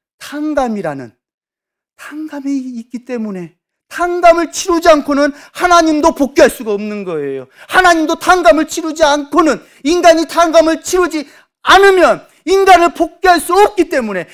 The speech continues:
인간이 고통 속에 살게 할 수밖에 없다라는 거예요. 이것을 문선명 선생님께서는 발견하셨기 때문에 이 탕감을 이제 우리가 치르자.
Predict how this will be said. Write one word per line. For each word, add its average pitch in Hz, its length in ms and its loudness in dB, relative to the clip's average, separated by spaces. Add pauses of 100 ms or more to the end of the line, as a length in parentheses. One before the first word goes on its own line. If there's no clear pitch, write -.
(100)
인간이 370 380 2
고통 349 320 -2
속에 339 280 -4 (200)
살게 508 680 2 (360)
할 - 200 -2
수밖에 320 600 -8 (220)
없다라는 214 680 -8
거예요. 120 480 -20 (1120)
이것을 302 540 -6 (420)
문선명 233 440 -6
선생님께서는 208 800 -12 (140)
발견하셨기 208 680 -10
때문에 208 500 -14 (340)
이 392 180 -6
탕감을 320 560 2 (320)
이제 349 440 -8 (380)
우리가 330 460 -2
치르자. 170 600 -14